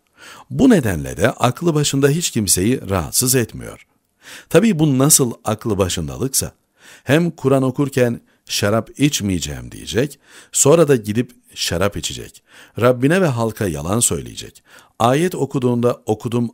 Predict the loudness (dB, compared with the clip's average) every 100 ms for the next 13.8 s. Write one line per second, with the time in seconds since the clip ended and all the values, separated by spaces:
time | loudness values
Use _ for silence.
0 | _ -2 0 0 -2 -4 -6 -2 0 0
1 | -2 -4 -2 -4 -4 -2 -2 -2 -6 -14
2 | -20 _ 0 2 0 0 0 0 -2 -4
3 | -2 -2 0 -2 -2 -6 -8 -4 0 0
4 | -2 -4 -12 -14 -8 -6 -6 _ _ _
5 | -20 -8 -2 0 4 4 4 2 0 0
6 | -6 -4 -2 0 0 0 -2 -4 -4 -4
7 | -4 -4 -6 -10 -18 _ _ _ -20 -10
8 | -2 2 2 0 -4 -4 -2 0 -2 -2
9 | -4 -6 -10 -14 -18 -4 0 0 -2 -16
10 | _ -2 0 0 -4 -8 -4 -2 -4 -8
11 | -6 -2 -4 -4 _ -2 0 0 0 -2
12 | 0 -4 -4 -4 -4 -4 -2 -4 -6 -8
13 | -8 -8 -8 -6 -6 -8 -16